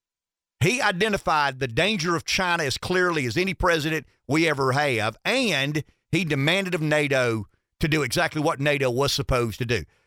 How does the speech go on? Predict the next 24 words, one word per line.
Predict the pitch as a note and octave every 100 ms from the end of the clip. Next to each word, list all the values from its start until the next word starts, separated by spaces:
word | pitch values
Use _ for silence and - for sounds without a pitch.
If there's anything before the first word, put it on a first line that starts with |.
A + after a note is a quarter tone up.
| -
The | D3+
countries | - D4+ - D4+ C4 F#3+
are |
spending | - - G#3 F#3 B2+ A2 A2+ - _ -
somewhere | - G#3+ A3+ A#3 A3+
in | G3+
the | E3+
neighborhood | E3+ F3+ D3 C3 B2+ A2+ A2 A2+ _ _ B2+
of | C#3+ C#3+ B2+
one | D#3 A3
percent | - D3+ G3+ D#3+
G | C#3 D#3+
D | D3+
P, | - F3 B2 A#2+ _ _ _ _ -
about, | D#3 A3+ C4+ B3 _ _ - B3+
uh, | C4 C4 B3+ B3+ C4
forty | - A#3+ G#3
percent | - E3 F#3+
of |
what | E3+ D#3
they're | E3
required | D3 - F3 D3+ B2+
to |
spend | - C3 A#2+ G#2+ A#2